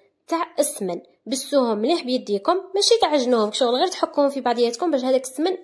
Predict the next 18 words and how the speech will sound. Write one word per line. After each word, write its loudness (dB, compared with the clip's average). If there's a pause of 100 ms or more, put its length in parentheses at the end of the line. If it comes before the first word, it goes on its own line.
يدخل -2
في -6
السميد. -6 (2500)
هذه 4
المرحله 0
الاولى 0
كملنا 2
معاها. -2 (220)
دروك 4
حكمي -2
ميكسور -2 (160)
ولا 2
اشواغ، -2 (300)
جيبي -6
زوج -2
عبار 2
تاع -4
السكر، -4